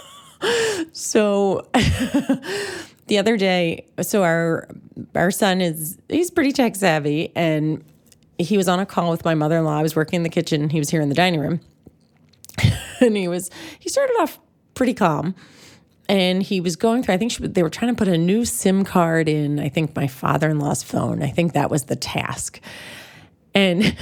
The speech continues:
<laughs> Ethan's voice just kept getting louder and louder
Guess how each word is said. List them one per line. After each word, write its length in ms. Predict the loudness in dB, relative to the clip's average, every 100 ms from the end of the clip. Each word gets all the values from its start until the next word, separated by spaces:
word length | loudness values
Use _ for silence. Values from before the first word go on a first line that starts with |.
| -2
<laughs> 340 | 0 0 -2 -12 _
Ethan's 380 | -4 0 0 2
voice 320 | 2 2 0
just 220 | 0 0
kept 160 | 0 0
getting 340 | 0 -2 -4 -8 -6
louder 640 | -2 0 0 0 0 0 -4 _ 0
and 240 | 2 2
louder 580 | 2 2 0 0 -2